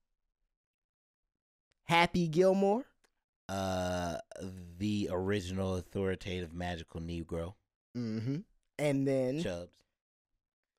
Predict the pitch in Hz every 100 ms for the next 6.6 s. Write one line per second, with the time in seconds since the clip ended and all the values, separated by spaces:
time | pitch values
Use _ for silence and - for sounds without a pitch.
0 | - 123 127 135 - 143 127 147 139 143
1 | 180 202 _ - 123 113 101 95 107 104
2 | 95 95 90 95 92 92 85 - 98 85
3 | - 92 101 92 92 87 - 90 - -
4 | 98 - 85 87 85 85 85 - 87 85
5 | 78 76 76 98 98 90 92 87 87 82
6 | 82 82 - 98 92